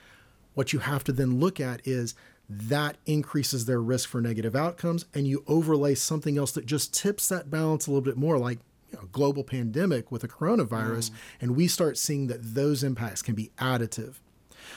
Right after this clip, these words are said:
Speaker 1: The medical literature, too, demonstrates that racial and ethnic minorities and women are subject to less accurate diagnosis, curtailed treatment options,
Speaker 2: Yeah.
Speaker 1: less pain management, less effective
Speaker 2: Yeah.
Speaker 1: pain management,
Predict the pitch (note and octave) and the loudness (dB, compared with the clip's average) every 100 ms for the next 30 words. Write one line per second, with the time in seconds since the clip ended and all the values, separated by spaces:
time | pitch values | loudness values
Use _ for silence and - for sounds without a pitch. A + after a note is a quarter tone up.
0 | - C#3 C#3+ D3+ E3+ A3+ A3+ G3 E3+ E3 | -2 4 6 6 8 6 6 6 6 4
1 | D#3 D#3 - - D#3+ A#2+ D#3 E3 - C#3+ | 2 -2 -2 2 2 4 4 4 2 0
2 | B2+ - A#2 A2+ C#3+ F3+ - G3+ D#3 - | 0 -2 -6 0 2 4 2 2 2 0
3 | D3+ - D#3 C3+ C3 B2+ C3+ C#3+ B2+ B2 | -2 -2 -2 2 2 4 4 4 4 4
4 | C3+ D3+ C3+ A2+ - D#3+ E3 - B2 A2+ | 4 2 2 0 0 0 0 -4 -4 -2
5 | A2+ B2+ D#3+ - - C3+ C3 C3 G#2+ G#2+ | -2 0 0 0 -2 -2 -2 -2 -4 -4
6 | G#2 G2 A#2+ F3 - A3 - - - - | -6 -2 0 0 0 -4 -6 -14 -20 -18
7 | - - C#3 - - G3+ G#3 F3+ - G3 | -10 0 0 0 0 2 4 2 0 0
8 | A3+ E3+ C3+ A#2+ G#2+ - A#2 G2+ F2 - | 0 -2 -2 -4 -4 -4 -4 -6 -12 -20
9 | - - A2+ C#3 F3 F3+ - - - _ | -16 -8 0 4 4 4 0 -4 -10 _
10 | - - D#3 D3 D3 D3 D3+ C3 C3+ C#3+ | -8 -2 2 4 4 0 -2 0 2 4
11 | D3+ C#3 A2+ G#2 G#2 - - - B2 C3+ | 4 2 0 -2 -6 -10 -16 -4 -2 0
12 | A#2+ - - G3 - G#2+ G#2 G#2+ G3 - | 0 -2 0 0 0 -8 -10 -18 -18 -8
13 | C#3 B2 A#2 A2+ A#2 A2 G2+ A2+ | -2 0 2 2 2 0 -2 -8